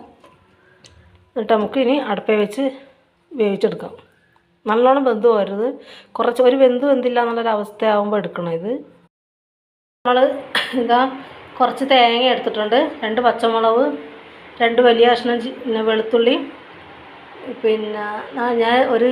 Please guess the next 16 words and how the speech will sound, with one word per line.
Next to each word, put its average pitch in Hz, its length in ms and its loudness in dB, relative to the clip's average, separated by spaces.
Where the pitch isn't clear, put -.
രണ്ട് 220 180 0
കഷ്ണം 254 320 0
ചെറിയ 233 380 4
സവാള 220 260 4
എടുത്തിട്ടുണ്ട്. 214 440 -2
ചെറിയ 269 180 4
ഉള്ള-, 302 180 -2
ചെറിയ 269 260 4
ഉള്ളി 277 280 4
ഉണ്ടെങ്കിൽ 262 340 2
അത് 233 160 0
മതി, 214 180 0
അതില്ലാത്തതുകൊണ്ട് 233 500 0
ഞാൻ 247 160 0
സവാള 214 260 4
എടുത്തേ. 220 240 -2